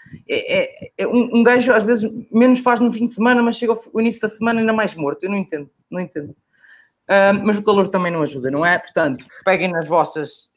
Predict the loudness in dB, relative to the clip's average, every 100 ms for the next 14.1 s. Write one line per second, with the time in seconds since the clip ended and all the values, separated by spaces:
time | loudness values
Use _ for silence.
0 | -10 0 0 0 -2 2 4 4 0 -6
1 | -20 _ _ _ _ _ -10 -6 -4 -6
2 | -8 0 2 2 0 -4 -2 0 2 2
3 | 0 -4 -4 -6 -8 -2 -2 0 -2 -2
4 | -4 -18 -20 -20 -20 -20 _ 0 2 4
5 | 2 0 -2 -8 _ _ -20 _ -6 -2
6 | 0 0 2 2 0 -2 -4 -6 -6 -8
7 | -6 -4 0 0 -2 -8 -14 -8 -6 -6
8 | -8 -6 -4 -4 -6 -6 -6 -2 -2 -2
9 | -4 -8 -12 _ -6 -2 2 0 0 -2
10 | 2 4 4 4 2 2 -2 0 0 -2
11 | -6 -4 -6 -6 -6 -4 -4 0 -2 -2
12 | -4 -8 -8 _ -8 -6 -4 -4 -2 -2
13 | -2 -6 -4 -6 -2 0 0 2 2 0
14 | -2